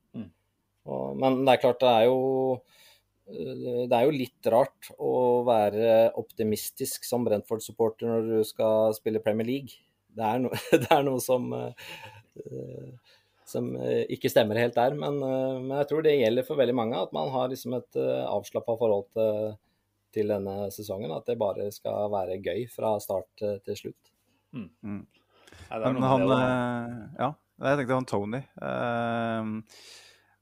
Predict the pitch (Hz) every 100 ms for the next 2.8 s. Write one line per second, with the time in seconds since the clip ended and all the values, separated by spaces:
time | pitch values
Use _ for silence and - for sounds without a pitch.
0 | _ 110 117 - - _ _ 90 90 101
1 | 117 113 110 110 107 107 107 104 104 104
2 | 95 95 98 101 104 104 - 92